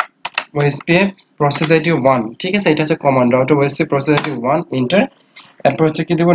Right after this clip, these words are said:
network। এরপরে হচ্ছে basically আমাকে এখানে যেটা দিতে হবে, network লিখে network address, ঠিক আছে? তো এরপর আমি এখান থেকে network লিখে দেবো। নেটওয়ার্ক,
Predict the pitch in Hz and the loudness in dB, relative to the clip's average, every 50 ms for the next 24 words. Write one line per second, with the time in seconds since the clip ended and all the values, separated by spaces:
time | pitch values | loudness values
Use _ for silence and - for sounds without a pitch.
0 | 156 139 139 135 139 156 175 196 190 - - - - - - _ _ _ _ _ | 4 4 4 2 2 0 0 0 -2 -4 -8 -12 -16 -18 -20 _ _ _ _ _
1 | _ _ _ _ _ _ _ _ _ _ _ - - - - - - - - - | _ _ _ _ _ _ _ _ _ _ _ -8 -6 -6 -6 -6 -6 -8 -8 -12
2 | _ - - 180 160 156 151 - 170 175 175 175 170 170 170 - 175 156 143 139 | _ -8 -2 0 0 0 2 2 4 4 4 4 2 -2 -2 -2 -2 0 0 -2
3 | 147 - 160 156 165 160 160 156 151 151 156 151 156 160 151 147 151 151 156 151 | -2 -2 -2 0 2 2 2 2 2 0 0 0 0 0 0 0 0 0 0 0
4 | 143 143 - 151 143 127 135 175 208 - - _ _ - - - - - - - | -2 -2 -2 0 2 2 2 2 0 -2 -4 _ _ -20 -20 -20 -20 -10 -4 0
5 | 147 143 143 143 170 165 165 160 156 156 156 196 180 165 160 165 165 175 175 143 | 2 2 2 2 0 0 2 2 0 2 2 2 2 2 2 2 2 0 0 0
6 | 131 120 110 107 117 117 - - - - - - 190 190 196 190 - - 117 107 | 0 -2 -2 -4 -6 -6 -8 -10 -14 -8 -4 -4 -2 0 0 0 0 -2 -2 -2
7 | - 131 131 135 131 - 156 147 147 151 156 151 151 156 151 139 131 131 131 - | -2 0 0 0 2 2 2 2 2 2 2 2 2 2 2 4 4 4 2 2
8 | 143 131 120 139 143 156 156 143 131 131 170 196 196 - _ _ _ _ _ _ | -2 -4 -2 -2 -2 0 0 0 0 0 0 0 0 -2 _ _ _ _ _ _
9 | _ _ _ _ _ _ _ _ _ _ _ _ _ _ - _ _ _ _ _ | _ _ _ _ _ _ _ _ _ _ _ _ _ _ -20 _ _ _ _ _
10 | _ _ _ _ _ _ _ - _ - - - _ - - _ - - _ _ | _ _ _ _ _ _ _ -18 _ -16 -16 -16 _ -20 -14 _ -14 -14 _ _
11 | _ _ _ _ _ _ _ _ _ _ _ _ _ _ - - - - - - | _ _ _ _ _ _ _ _ _ _ _ _ _ _ -8 -6 -6 -6 -6 -6
12 | - - - - _ - - - - - - - - - - - - _ - - | -8 -8 -10 -10 _ -14 -14 -12 -12 -10 -8 -8 -8 -8 -8 -12 -14 _ -20 -20
13 | _ _ - 143 147 151 147 - 143 147 175 202 | _ _ -4 -2 0 0 0 0 2 2 2 2